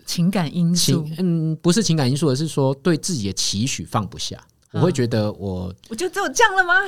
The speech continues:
Speaker 2: 对，就是我既然接受了这个挑战，我应该要做出一个成果，然后真的要告别这家公司再告别。所以这个训练跟磨练的过程当中，就会发现，哎，真正的社会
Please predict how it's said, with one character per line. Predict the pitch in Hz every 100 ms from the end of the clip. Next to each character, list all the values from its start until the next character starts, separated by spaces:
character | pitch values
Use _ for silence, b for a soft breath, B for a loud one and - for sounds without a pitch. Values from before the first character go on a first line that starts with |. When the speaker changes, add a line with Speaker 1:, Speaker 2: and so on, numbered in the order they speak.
| -
Speaker 2:
对， | 117 101 92 -
就 | - 143
是 | 151 120 107 -
我 | 117 110 101 98 95 _ _
既 | - 214 151
然 | 104 90 92 101 113 _ _ _
接 | - 147
受 | 147 147
了 | 113
这 | 123
个 | 107
挑 | - - -
战， | - 92 80 -
我 | 101 101
应 | 143 151 160 -
该 | 139 135
要 | 131 123
做 | 120 131
出 | - 123
一 | 123
个 | 127
成 | - - 101 -
果， | 110 73 - _ -
然 | 104
后 | 135
真 | 135 165 160
的 | 127
要 | 131 120
告 | 135
别 | 113 101
这 |
家 | 107 101
公 | 101 101
司 |
再 | 101 101
告 | 98 - -
别。 | - - _ _ _
所 | - 165
以 |
这 | 151 185
个 |
训 | 156 190
练 | 160
跟 | 156
磨 | 156 117
练 | 135
的 | 131
过 | 135 117
程 | 104
当 | 104 113
中， | 113
就 | 117
会 | 117
发 | 117 104
现， | 104 95 95
哎， | 160 180 b b -
真 | 170 170
正 | 165 156 113
的 | 104
社 | 92 - 135 104
会 | 104 127 110 87